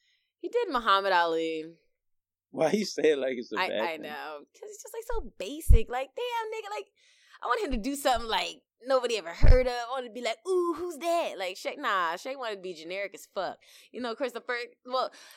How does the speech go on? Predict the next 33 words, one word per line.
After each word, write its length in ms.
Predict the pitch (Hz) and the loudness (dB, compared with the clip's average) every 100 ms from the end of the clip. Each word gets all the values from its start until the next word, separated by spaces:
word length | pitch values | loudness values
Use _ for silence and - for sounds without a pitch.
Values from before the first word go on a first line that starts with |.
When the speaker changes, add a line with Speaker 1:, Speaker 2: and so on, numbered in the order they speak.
| - _ | -20 _
Speaker 1:
his 280 | 330 392 - | -6 -4 -6
class, 440 | - 240 190 190 - | 0 4 4 2 -2
I 80 | 240 | -2
don't 80 | 311 | 0
know 60 | |
what 80 | 277 | -4
the 100 | 202 | -4
other 160 | 226 240 | -4 -6
kids 240 | 277 220 | -8 -10
were 60 | 226 | -10
doing. 160 | 226 214 | -10 -6
I 40 | |
don't 80 | 208 | -6
know 60 | 214 | -6
if 80 | 196 | -10
it 40 | |
was 80 | 156 | -10
just 160 | 180 - | -12 -8
his 180 | 202 | -2
class, 240 | - 190 185 | 0 0 -6
but 80 | 185 | -6
they 100 | 226 | -6
had 120 | 196 | -6
to 60 | 170 | -10
choose 360 | - 196 180 - | -14 -14 -16 -16
from 180 | 151 | -16
famous 420 | 143 185 170 165 156 | -10 -10 -8 -12 -8
Black 300 | 170 147 - | -6 -6 -8
athletes. 540 | 170 139 - 131 - - | -8 -8 -10 -20 -16 -8
That 200 | 160 160 | -6 -6
was, 120 | 156 | -8
like, 220 | 147 139 | -10 -10
their, 480 | 160 143 131 120 135 | -10 -10 -12 -16 -20